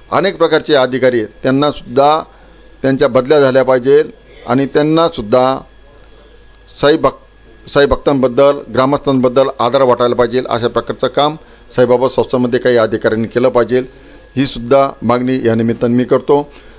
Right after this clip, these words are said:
त्याचबरोबर या मागणीला मला असं वाटतं की सिम-, संपूर्ण सिटी परिसरातून जेव्हा आमच्या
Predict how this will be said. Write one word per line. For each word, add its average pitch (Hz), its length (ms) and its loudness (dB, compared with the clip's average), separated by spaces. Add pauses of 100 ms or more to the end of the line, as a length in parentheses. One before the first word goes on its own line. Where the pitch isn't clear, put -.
(160)
त्याचबरोबर 156 460 2 (580)
या 147 180 2
मागणीला 170 720 0 (220)
मला 143 180 2
असं 156 200 2
वाटतं 143 340 2
की - 400 -10
सिम-, 147 360 -4 (340)
संपूर्ण 165 340 -2
सिटी 160 240 -2
परिसरातून 143 540 -4 (520)
जेव्हा 165 300 2
आमच्या 175 520 -2